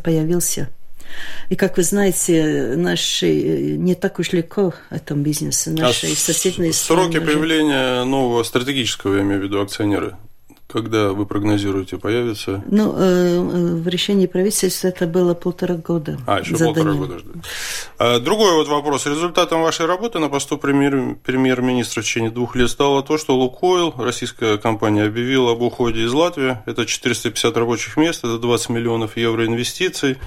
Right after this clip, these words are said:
Speaker 2: Это миллионы налогов, которые они платили. Вы не пробовали их как-то остановить, попросить остаться?
Speaker 1: Ну, э, мы обычно не просим.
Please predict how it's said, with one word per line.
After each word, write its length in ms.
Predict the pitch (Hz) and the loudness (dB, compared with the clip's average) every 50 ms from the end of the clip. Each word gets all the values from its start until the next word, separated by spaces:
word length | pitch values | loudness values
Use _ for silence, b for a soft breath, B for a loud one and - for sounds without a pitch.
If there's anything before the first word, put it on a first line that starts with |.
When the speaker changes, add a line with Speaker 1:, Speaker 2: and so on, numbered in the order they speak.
| B B B B B B B B B - | B B B B B B B B B 0
Speaker 2:
Это 320 | 120 120 120 - - 120 | 0 0 0 0 0 2
миллионы 840 | 123 127 131 131 127 127 120 117 117 113 110 110 110 107 107 104 104 | 2 4 4 4 4 4 4 2 2 2 2 2 2 2 2 2 2
налогов, 540 | 107 117 127 156 190 196 170 156 - - - | 2 4 4 4 2 0 -2 -4 -6 -6 -6
которые 280 | - 127 131 127 123 | -4 -2 -2 -2 -2
они 100 | 127 120 117 | -2 -4 -2
платили. 720 | - 120 117 - - 120 113 107 110 113 110 - - - | -4 -4 -4 -4 -4 -6 -4 -4 -2 -2 -2 -4 -4 -6
Вы 280 | - - - - 113 123 | -6 -6 -4 -2 0 2
не 60 | 139 | 2
пробовали 360 | 139 - 220 208 175 143 120 | 2 2 2 0 0 0 -2
их 80 | 110 - | -2 -2
как-то 240 | - 101 - - 104 | -2 -4 -2 -4 -6
остановить, 640 | - - 110 113 120 139 160 180 196 - - - - - | -4 -2 -2 -2 0 -2 -2 -4 -6 -8 -10 -10 -8 -8
попросить 400 | - 98 104 104 101 - 104 101 | -6 -4 -4 -4 -4 -4 -4 -4
остаться? 380 | 104 - - 147 143 - - - - - - - B B B B B B B B B B B B - - | -4 -4 -4 -6 -6 -8 -10 -14 -16 -16 -18 -18 B B B B B B B B B B B B 0 4
Speaker 1:
Ну, 640 | 208 214 240 240 - - - 185 185 175 175 185 175 | 4 6 6 4 2 2 0 0 0 0 0 0 -2
э, 20 | 165 147 B B B B B - | -4 -6 B B B B B -4
мы 180 | 160 180 190 190 | 0 2 2 4
обычно 380 | 175 175 202 196 - - 180 180 | 4 4 4 4 4 2 2 2
не 140 | 185 185 | 2 2
просим. 560 | 175 - 202 185 180 - - 160 147 147 147 | 2 2 0 0 0 0 0 0 0 0 -2